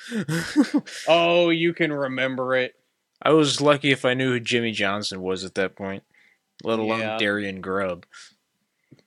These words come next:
Speaker 2: Doc is really trying to just block the camera with his tail right now.
Speaker 1: <laughs> Um,
Speaker 2: Um,
Speaker 1: I guess another point I wanna make is, uh, Ross Chastain, I guess, finally made another news headline, and it was by doing a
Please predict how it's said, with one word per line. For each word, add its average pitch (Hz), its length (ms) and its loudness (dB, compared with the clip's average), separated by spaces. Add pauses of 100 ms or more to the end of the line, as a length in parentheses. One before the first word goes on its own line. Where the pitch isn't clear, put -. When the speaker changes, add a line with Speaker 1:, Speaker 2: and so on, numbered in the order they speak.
(400)
Speaker 2:
Doc 139 320 -2 (100)
is 110 380 -4 (340)
really 131 400 -2
trying 127 340 -2
to 113 60 -6
just 110 220 -10
block 117 300 0
the 101 80 -12
camera 104 400 -6
with 101 100 -8
his 98 140 -16
tail 107 280 -4
right 95 240 -8
now. 98 260 -12 (680)
Speaker 1:
<laughs> 208 80 -6 (1300)
Um, 117 180 0
Speaker 2:
Um, 104 360 -4 (260)
Speaker 1:
I 151 80 4
guess 202 220 0
another 165 300 2
point 151 280 0
I 139 60 0
wanna 135 220 0
make 120 340 -2
is, 110 480 -2
uh, 92 300 -12
Ross 135 480 2
Chastain, 139 920 0
I 117 120 -2
guess, 131 480 -2 (220)
finally 127 500 2
made 123 240 0
another 120 340 0
news 113 300 -2
headline, 131 560 0
and 107 140 -2
it 107 60 -2
was 104 140 -6
by 104 220 2
doing 107 400 -4
a 101 120 -6